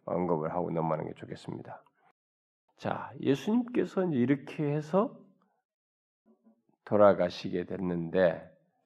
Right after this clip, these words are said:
자기 영혼을 부탁하면서, 아버지께 부탁하면서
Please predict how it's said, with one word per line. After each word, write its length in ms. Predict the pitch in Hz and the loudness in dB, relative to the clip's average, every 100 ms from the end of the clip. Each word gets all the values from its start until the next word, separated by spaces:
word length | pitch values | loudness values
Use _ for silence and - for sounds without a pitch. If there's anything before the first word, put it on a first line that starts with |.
| _ _ _ _ _ _ | _ _ _ _ _ _
자기 300 | 87 92 90 | -6 -2 2
영혼을 440 | 87 90 87 82 | 4 4 4 2
부탁하면서, 800 | 82 87 87 82 87 87 85 87 - | -4 -6 -6 -4 -6 -6 -6 -8 -12
아버지께 400 | 90 87 82 87 | -4 -4 -4 -12
부탁하면서 920 | - - 80 87 90 92 - 147 | -12 -12 -12 -8 -10 -10 -8 -8